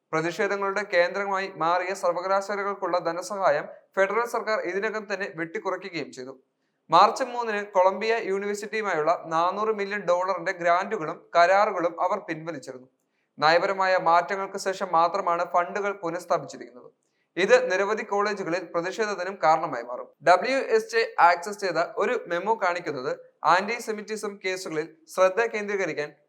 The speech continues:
trainer office for civil rights-ിനോട് നിർദ്ദേശിച്ചിട്ടുണ്ടെന്നാണ്. പരസ്പര കരാറുകൾ, പല്ലില്ലാത്ത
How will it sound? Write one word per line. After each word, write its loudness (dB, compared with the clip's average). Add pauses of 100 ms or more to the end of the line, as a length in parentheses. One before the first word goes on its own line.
trainer 4
office -4
for -2 (260)
civil -2 (260)
rights-ിനോട് 0 (140)
നിർദ്ദേശിച്ചിട്ടുണ്ടെന്നാണ്. -8 (480)
പരസ്പര 2
കരാറുകൾ, 2 (160)
പല്ലില്ലാത്ത 4